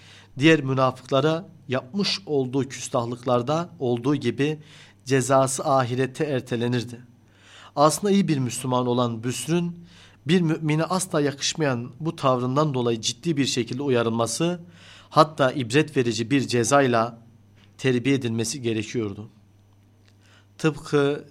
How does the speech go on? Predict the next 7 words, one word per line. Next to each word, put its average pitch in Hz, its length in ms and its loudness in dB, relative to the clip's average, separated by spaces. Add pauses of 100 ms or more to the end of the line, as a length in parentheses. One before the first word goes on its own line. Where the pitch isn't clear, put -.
Tebük 131 300 -2
Savaşı'na 120 440 -2
gitmeyen 127 600 -4 (480)
seksen 139 600 -2
küsür 131 300 -6
münafığın 123 580 0
affedilip 139 680 -2